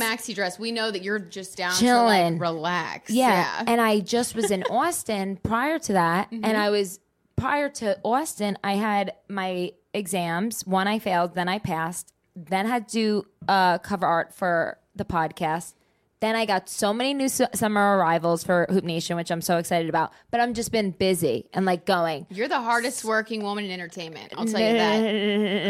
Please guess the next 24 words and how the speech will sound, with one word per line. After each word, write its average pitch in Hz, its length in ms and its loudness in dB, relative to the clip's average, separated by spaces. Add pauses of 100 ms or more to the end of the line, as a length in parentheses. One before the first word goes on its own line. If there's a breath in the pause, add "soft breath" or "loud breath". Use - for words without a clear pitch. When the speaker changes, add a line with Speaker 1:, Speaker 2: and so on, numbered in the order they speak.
Speaker 1:
Girl. 175 380 0 (500 soft breath)
Speaker 2:
But 175 320 0 (200)
my 196 160 -4
body 196 520 2
is 180 140 -4
not 185 260 -4
the - 60 -12
same 196 540 -4
as 180 160 -6
it - 100 -12
used 196 300 -8
to 175 80 -8
be, 175 240 0
which 175 240 -4
I 180 140 -2
can't 202 360 -2
Speaker 1:
<laughs> - 0 -
Speaker 2:
bounce 175 320 -2
back. 185 480 0 (320 loud breath)
So 185 480 0
I 185 120 -4
think 240 280 -6
I 196 100 2
can 180 520 -4